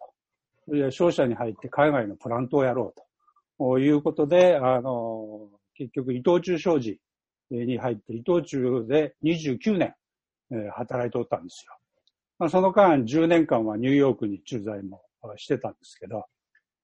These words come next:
えー、まあ、それで金融関係もかなり、その仕事の中でね、やっておったわけですね。で、最後の五年間、あの、不良債権回収をやることになり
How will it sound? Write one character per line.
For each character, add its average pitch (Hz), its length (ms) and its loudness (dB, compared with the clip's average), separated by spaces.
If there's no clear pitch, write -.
え 139 40 -6
ー、 120 960 -4
ま 175 100 4
あ、 - 20 0
そ 120 80 0
れ 196 80 2
で 175 140 2
金 175 200 0
融 208 120 2
関 202 220 6
係 143 120 2
も 104 120 -4
か 131 140 -4
な 113 120 -4
り、 95 140 -20
そ - 80 -10
の 110 240 -6
仕 - 140 -12
事 117 220 -6
の 107 80 -6
中 107 260 -14
で 104 120 -14
ね、 151 200 -10
や 110 140 -12
っ - 20 -16
て - 160 -8
お 120 60 -4
っ 104 60 -12
た - 100 -14
わ - 160 -20
け - 80 -20
で - 80 -20
す - 180 -20
ね。 147 180 -8
で、 170 100 0
最 220 220 6
後 208 120 6
の 196 100 6
五 175 120 4
年 185 260 4
間、 180 460 4
あ 131 280 -2
の、 107 840 -8
不 143 80 2
良 202 140 6
債 190 260 4
権 180 200 2
回 151 220 2
収 - 280 -12
を - 80 -20
や - 80 -20
る - 120 -20
こ - 120 -20
と - 100 -20
に - 80 -20
な - 80 -20
り - 60 -20